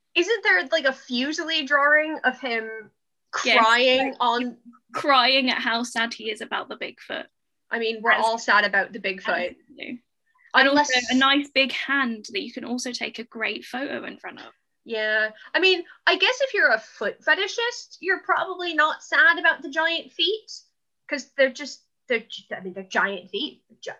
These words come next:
Speaker 1: they're giant feet, and they're just
Speaker 2: Episode one, and we already have the sentence, "I mean, if you're a foot fetishist." Great,
Speaker 1: <laughs>
Speaker 2: great, great content.
Speaker 1: People know what they're signing up for.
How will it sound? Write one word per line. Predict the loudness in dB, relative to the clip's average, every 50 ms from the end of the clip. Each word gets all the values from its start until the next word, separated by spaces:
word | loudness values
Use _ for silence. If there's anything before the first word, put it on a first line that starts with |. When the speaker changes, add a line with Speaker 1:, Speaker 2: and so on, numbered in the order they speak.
| _ -16
Speaker 1:
they're | -14 -14 -14 -4
giant | 0 2 4 4 4 2 0 -2 -4 -6
feet, | -6 -6 -6 -6 -6 -6
and | -6 -6 -4 -4
they're | -2 0
just | 0 0 0 -2 -2 0
Speaker 2:
Episode | 0 0 2 2
one, | 4 4 4 2 0
and | -4 -4
we | -4 -4
already | -2 -4 -4 -2
have | -4 -4 -4
the | -4 -2
sentence, | -2 -2 -2 -2 -4 -6 -6 -6 -8 -8
"I | -6 -6 -6 -6
mean, | -6 -8 -8 -8
if | -10 -10 -8
you're | -8 -8 -6 -8
a | -6
foot | -6 -6 -6 -6 -6 -8
fetishist." | -10 -10 -10 -12 -14 -12 -10 -10 -10 -10 -14 -16 -16 -16 -10 -8 -6 0
Great, | 2 4 4 4 2 0 -2 -4
Speaker 1:
<laughs> | _ 0
Speaker 2:
great, | 2 2 2 2 -2 -6 _
great | 2 2 2 4
content. | 2 0 0 0 2 2 2 2 0 -4 -12 _ _ _ _ _ _ _ _ _ 2
Speaker 1:
People | 2 2 2 2 4
know | 6 6 8
what | 8 6 6 8
they're | 8 6 8
signing | 6 6 4 4 2 2 2
up | 2 2 0 -2
for. | -2 -2 0 2 2 2 2 0